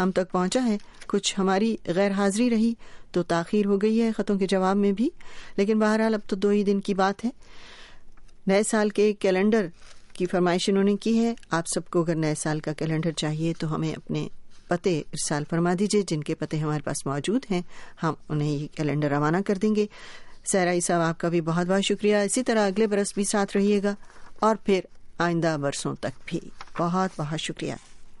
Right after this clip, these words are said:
لنڈی کوتل سے ذاکر خان شنواری نے ہمیشہ کی طرح یاد کیا ہے اور اس مرتبہ جو خط انہوں نے لکھا، یہ کہتے ہیں کہ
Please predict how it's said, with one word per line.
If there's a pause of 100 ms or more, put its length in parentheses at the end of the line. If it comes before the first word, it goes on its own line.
(1300)
لنڈی
کوتل
سے
ذاکر
خان
شنواری
نے (460)
ہمیشہ
کی
طرح
یاد
کیا
ہے
اور (580)
اس
مرتبہ
جو
خط
انہوں
نے
لکھا،
یہ
کہتے
ہیں
کہ